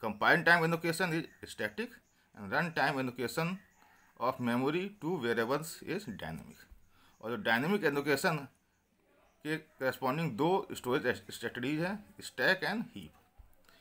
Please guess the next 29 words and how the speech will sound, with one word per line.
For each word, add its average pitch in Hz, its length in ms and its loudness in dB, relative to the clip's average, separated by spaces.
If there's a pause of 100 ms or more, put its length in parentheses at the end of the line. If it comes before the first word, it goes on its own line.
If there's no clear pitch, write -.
(260)
तो 139 60 -8
जब 156 80 0
हम 156 120 -2
स्टैटिक 143 360 0
एलोकेशन 165 380 2
की 165 80 0
बात 143 300 8
करेंगे 131 280 4 (240)
तो 120 80 -12 (220)
this 113 160 -10
is 165 120 -2 (100)
the 160 100 4 (680)
structure 139 480 -2
of 127 160 -4
runtime 139 420 0
storage। 120 300 -4 (580)
We 117 140 -6
have 117 160 -6
already 147 300 -2 (100)
seen 151 400 -4
in 127 140 -2
the 123 40 2 (100)
earlier 135 300 2
video 113 340 -2 (560)
कि 120 140 -12
this 170 280 -6
runtime 147 400 -2
storage 147 400 0
is 151 40 -4